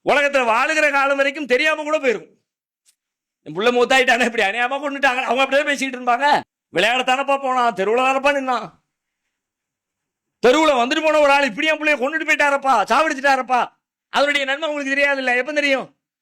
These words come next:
கியாமத்துல தான் தெரியும். மறுமையில சில நன்மைகள் தெரியாமல் கூட போகலாம், ஆனால் நன்மை இல்லாமல் இருக்குமா? கிடையவே கிடையாது. உங்களுக்கு ஏற்பட்ட சோதனைகளுக்கு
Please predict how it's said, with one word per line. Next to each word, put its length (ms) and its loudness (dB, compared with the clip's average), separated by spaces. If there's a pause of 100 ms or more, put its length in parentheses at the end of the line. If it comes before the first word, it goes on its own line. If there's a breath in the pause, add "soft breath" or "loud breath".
(140)
கியாமத்துல 340 0
தான் 160 2
தெரியும். 500 -4 (720)
மறுமையில 600 0 (180)
சில 260 0
நன்மைகள் 440 2
தெரியாமல் 480 0
கூட 200 0
போகலாம், 440 2
ஆனால் 320 0
நன்மை 360 -2
இல்லாமல் 360 2
இருக்குமா? 420 0
கிடையவே 460 0
கிடையாது. 340 -6 (1600)
உங்களுக்கு 380 0
ஏற்பட்ட 360 0
சோதனைகளுக்கு 1040 -2